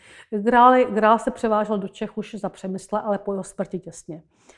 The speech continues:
To znamená, taky o tom píšu právě, jako, jak to bylo s tím převozem a jak se to prostě celé realizovalo. Eh, je to všecko, já ono tady nemůžu úplně ty detaily všecky, ale však se ptej. Byl převezen, protože má tu roli vlastně, on totiž ten grál je speciální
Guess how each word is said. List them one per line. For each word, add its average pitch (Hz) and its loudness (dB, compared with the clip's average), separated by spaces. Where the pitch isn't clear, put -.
To 226 -4
znamená, 208 0
taky 208 -2
o 185 -4
tom 175 -4
píšu 170 -14
právě, 175 -8
jako, 202 -2
jak 196 -2
to 202 -8
bylo 190 -6
s 185 -16
tím 190 -6
převozem 185 -8
a 185 -6
jak 180 -10
se - -20
to 180 -16
prostě - -20
celé 185 -10
realizovalo. 170 -8
Eh, 185 -2
je 233 -2
to 247 0
všecko, 240 -2
já 202 -2
ono 190 -4
tady 196 -6
nemůžu 190 -2
úplně 202 -6
ty 196 -8
detaily 196 -4
všecky, 240 -8
ale 226 4
však 220 -4
se 226 -6
ptej. 185 -4
Byl 311 2
převezen, 269 0
protože 254 0
má 233 2
tu 254 -4
roli 240 2
vlastně, 226 -6
on 220 -2
totiž 226 -8
ten 247 -2
grál 208 -2
je 233 -2
speciální 220 -6